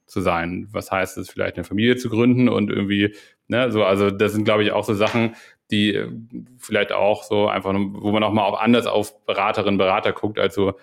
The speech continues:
die Heißdüse, ne, die irgendwie so mit einem Mercedes A M G da über die, weiß nicht, A zwei nach Dortmund fährt oder keine Ahnung, wo wir da hingefahren sind.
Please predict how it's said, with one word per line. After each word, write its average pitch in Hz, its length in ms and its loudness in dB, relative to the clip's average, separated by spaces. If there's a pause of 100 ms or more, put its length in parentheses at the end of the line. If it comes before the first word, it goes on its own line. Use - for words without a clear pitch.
(300)
die 92 100 -2
Heißdüse, 101 640 2
ne, 113 200 2
die 104 120 2
irgendwie 98 480 2
so 98 160 0
mit 95 160 -4
einem 95 240 -2 (120)
Mercedes 98 380 -2
A 98 140 0
M 92 120 -2
G 107 200 0
da 90 140 0
über 92 200 -2
die, 92 240 -4 (100)
weiß - 120 -10
nicht, 90 180 -8
A 101 420 -4 (120)
zwei 98 520 -4
nach 113 200 -10
Dortmund 104 340 -6
fährt - 280 -12
oder 101 160 -8
keine 98 220 -4
Ahnung, 92 280 -4
wo - 40 -16
wir 92 60 -10
da 92 100 -8
hingefahren 98 440 -10
sind. - 100 -20